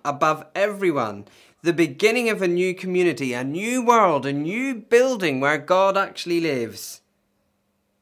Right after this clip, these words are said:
And that's not just theology. That is why Jesus has every right to tell us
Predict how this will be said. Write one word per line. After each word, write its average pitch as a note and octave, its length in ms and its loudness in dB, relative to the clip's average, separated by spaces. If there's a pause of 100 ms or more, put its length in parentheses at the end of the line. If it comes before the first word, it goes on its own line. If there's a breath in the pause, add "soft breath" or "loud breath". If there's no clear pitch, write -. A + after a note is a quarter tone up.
(460)
And D#3+ 160 -4
that's C4 300 -2
not G3 180 -2
just E3+ 240 -6
theology. G#2+ 760 -4 (920)
That E3 200 4
is G3 160 -10
why F#3+ 180 4
Jesus G#2 520 -8
has A2+ 240 -6 (180)
every C#3+ 720 -4
right G2+ 540 -8 (320)
to - 80 -16
tell A2+ 340 -6
us - 360 -10